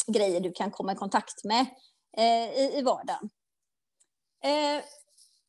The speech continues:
bygglov till exempel, det ser jag många gånger på forum, på Facebook bland annat, hur, att man tänker bygga ridhus och så får man nej från kommunen.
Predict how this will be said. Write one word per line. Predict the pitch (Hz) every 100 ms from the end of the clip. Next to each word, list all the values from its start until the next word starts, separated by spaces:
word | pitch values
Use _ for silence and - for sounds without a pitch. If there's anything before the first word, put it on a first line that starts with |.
| _ 262
bygglov | 330 320 247 277 302
till | 311
exempel, | 302 359 311 294 277 294
det | 285
ser | 294
jag | 269 294
många | 302 285
gånger | 285 311 285
på | 285
forum, | 262 330 254 240 262 277 269 - -
på | 285 277
Facebook | 277 269 254 - 254
bland | 262 262
annat, | 269 254 269 277 -
hur, | 262 226
att | 254 254
man | 247 254
tänker | 254 247
bygga | 262 247 262 262
ridhus | 277 269 269 285 285 254
och |
så | 254
får | 240 233
man | 220
nej | 220 226
från | 208
kommunen. | 220 226 240 254 247 247